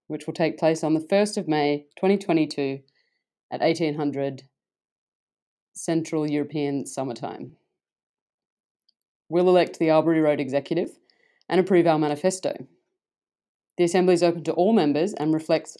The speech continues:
Arbury Road's democratic structure and principles. If you're interested in contributing to our project for a progressive E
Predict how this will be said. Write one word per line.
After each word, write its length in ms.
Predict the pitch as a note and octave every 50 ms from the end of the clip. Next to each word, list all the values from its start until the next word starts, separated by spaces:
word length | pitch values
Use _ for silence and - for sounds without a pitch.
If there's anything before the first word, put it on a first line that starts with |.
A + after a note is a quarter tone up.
| -
Arbury 260 | - F3 E3+ F3+ F3 E3+
Road's 420 | E3 E3 D#3+ D#3+ D#3 - - - _ _ _ _ _ _
democratic 520 | - F3+ F3+ F#3+ F3 - F3 D#3 D3+ - -
structure 400 | - D#3+ D3 - - - - - _ -
and 80 | D3 C#3+
principles. 600 | - D#3+ B2+ - - - - - - - - _ _ _ _ _ _ _ _ _ _ _ _ _ _ _ _ _ _
If 100 | - D#3
you're 140 | E3+ E3 -
interested 340 | D3+ D#3 C3+ C#3 - D#3 C3+
in 100 | C#3+ C#3+
contributing 560 | - D3+ C#3+ - F3 E3 E3 F#3+ G3 G#3 G#3 G#3
to 120 | - E3+
our 100 | D#3+ D#3
project 540 | D#3+ - D#3+ D#3 D#3 D3+ F#3 G#3+ - - G#3
for 180 | - - D3
a 60 | C#3 -
progressive 540 | - C3+ C3 C#3+ D#3+ E3+ E3 - G#3 - -
E 120 | C3+ C#3